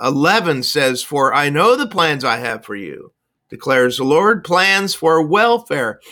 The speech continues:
and not for evil, to give you a future and a hope." Now, those were words spoken to Israel in,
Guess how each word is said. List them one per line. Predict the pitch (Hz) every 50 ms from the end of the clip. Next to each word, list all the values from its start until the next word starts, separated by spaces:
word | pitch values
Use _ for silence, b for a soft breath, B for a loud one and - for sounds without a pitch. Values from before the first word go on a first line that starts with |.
| B B B B B B B B
and | 156 156 151
not | 160 170 190 165 - -
for | 160 156 147
evil, | 123 131 131 131 143 143 165 185 202 - - _ _ _
to | - - 170 165
give | 147 156 185 196 190 180
you | 185 175 170 175
a | 180 175
future | 175 - - 269 302 277 214 - 165 151
and | 160 175
a | 196
hope." | 208 247 254 240 180 127 120
Now, | 147 156 151 156
those | 151 175 202 208 214 220
were | 208 202 196 151
words | 135 123 151 165 160 -
spoken | - - 165 165 - 185 185 180
to | 180
Israel | 151 143 151 156 151 143 147 143 143 143 139
in, | 135 127 117 110